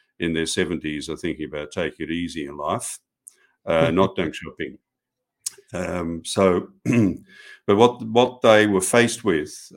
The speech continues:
uh, and I'll go back to a comment I made earlier, what they were faced with was increasingly obvious contradictions. And the core contradiction,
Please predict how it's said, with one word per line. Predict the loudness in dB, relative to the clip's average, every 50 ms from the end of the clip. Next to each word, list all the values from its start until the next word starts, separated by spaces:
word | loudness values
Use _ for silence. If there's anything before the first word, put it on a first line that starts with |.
| _ -4
uh, | -2 -2 0 0 -2 -2 -4 -4 -4
and | -4 -4
I'll | -2
go | 0 -2 -2
back | 0 -2 -2 -4 -4 -8
to | -12
a | -12
comment | -8 -6 -4 -4 -4 -4
I | -6
made | -6 -4 -4 -4 -4
earlier, | -4 -4 -2 -2 -4 -2
what | -2 -2 -2 0
they | 0 0
were | 0 0
faced | -2 -2 -4 -4 -4 -6 -8 -8
with | -8 -8 -8 -8 _
was | -10 -10 -8 -6
increasingly | -8 -8 -6 -4 -4 -4 -4 -4 -6 -6 -6 -6 -6 -6 -4
obvious | -4 -4 -4 -4 -6 -6 -6 -8 -8
contradictions. | -8 -10 -10 -10 -12 -14 -14 -14 -14 -14 -16 -14 -12 -12 -12 -12 -12 -14 -16 -18 _ -20 -20 -20 -20 -20 -4 -2
And | 0 0 0 0
the | -2
core | -4 -8 0 4 6 6 6 6 4
contradiction, | 2 0 0 0 0 -4 -4 -4 -4 -4 -4 -8 -10 -6 -4 -4 -4 -4